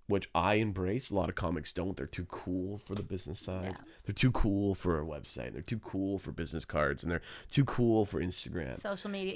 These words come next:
Speaker 1: And
Speaker 2: yeah.
Speaker 1: I just go,
Speaker 2: And you're
Speaker 1: "Okay."
Speaker 2: all of
Speaker 1: And I
Speaker 2: that.
Speaker 1: just blow right past them,
Speaker 2: Yeah.
Speaker 1: and I don't care. I know my dad was a hustler. My dad, if I, I was going through some stuff in my basement the other day, and I found my dad got on a typewriter,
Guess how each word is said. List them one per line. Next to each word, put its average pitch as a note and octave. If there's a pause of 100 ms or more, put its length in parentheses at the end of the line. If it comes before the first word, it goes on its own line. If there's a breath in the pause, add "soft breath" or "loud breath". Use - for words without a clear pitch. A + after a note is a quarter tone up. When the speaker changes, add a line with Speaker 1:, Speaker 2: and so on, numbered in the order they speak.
(120)
Speaker 1:
And C#3
Speaker 2:
yeah. C#3
Speaker 1:
I C#3+
just C#3
go, D3
Speaker 2:
And E3
you're G3
Speaker 1:
"Okay." F#3+
Speaker 2:
all C4
of F#3+
Speaker 1:
And C3+
I C#3
Speaker 2:
that. D3
Speaker 1:
just C3+ (200)
blow F#2+
right G#2
past E2
them, E2+
Speaker 2:
Yeah. -
Speaker 1:
and G2+
I A2
don't G#2+
care. F#2
I G#2
know F#2 (920 soft breath)
my A2+
dad A#2+
was G2
a G2+
hustler. D2+
My F2+
dad, G2+
if F#2 (140)
I, D2+
I F#2
was G#2
going G2
through G2+
some F2+
stuff F2+
in F2+
my F2+
basement F2
the F2
other D#2+
day, F2
and E2
I E2
found F2 (720 soft breath)
my F#2+
dad G#2+
got G#2+
on G#2
a G#2
typewriter, F2+